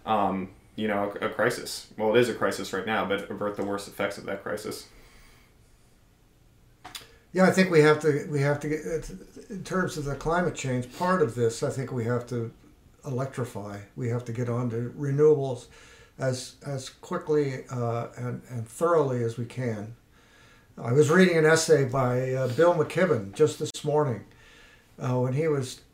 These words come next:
Speaker 2: trying to think of the recommendations to make at various levels. And he said, "We should be encouraging, uh, young people to become electricians."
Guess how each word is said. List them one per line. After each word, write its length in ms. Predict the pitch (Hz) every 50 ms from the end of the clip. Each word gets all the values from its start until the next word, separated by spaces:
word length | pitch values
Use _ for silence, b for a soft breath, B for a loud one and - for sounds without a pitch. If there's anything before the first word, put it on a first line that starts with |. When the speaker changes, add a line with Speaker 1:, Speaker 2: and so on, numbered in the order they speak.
| _ _ _
Speaker 2:
trying 300 | - - 160 156 156 147
to 60 | 135
think 300 | 127 - 160 156 147 147
of 140 | 147 120 117
the 380 | 127 127 123 123 123 123 - - - _ _ _ _ _ _ - - -
recommendations 960 | 147 151 156 151 151 143 135 131 127 120 151 151 151 147 147 - 117 98 - -
to 100 | - 135
make 280 | 131 131 131 127 127
at 100 | 123 123
various 400 | - 131 127 127 127 120 120 -
levels. 360 | 135 135 135 127 120 113 - b b b b b b b b b b b b
And 120 | 147 139
he 60 | 147 135
said, 440 | - - - 156 147 143 143 - - - - - - _ _ _ _ _ _ _ _ _ _ _ _ _ _ -
"We 160 | 156 151 160
should 220 | 156 - - 160 143
be 160 | 175 175 175
encouraging, 920 | 165 147 - - 175 185 185 185 180 - - 160 160 156 151 151 147 147
uh, 420 | 147 147 143 143 139 139 143 - -
young 480 | - 110 214 180 151 165 190 196 185 -
people 300 | 196 208 202 - 196 185
to 80 | 185
become 380 | - 185 180 - 180 185 180 180
electricians." 920 | 180 185 190 190 185 - - 202 196 190 - - 110 - - - -